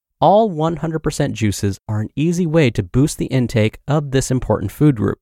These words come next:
Any form of fruit, juice, canned, dried, frozen, is better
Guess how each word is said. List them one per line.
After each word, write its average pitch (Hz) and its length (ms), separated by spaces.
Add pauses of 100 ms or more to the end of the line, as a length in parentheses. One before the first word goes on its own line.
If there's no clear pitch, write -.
(500)
Any 156 200
form 131 260
of 107 80
fruit, - 320 (160)
juice, - 380 (400)
canned, 113 420 (260)
dried, 107 440 (160)
frozen, 147 440 (460)
is 147 220
better 139 480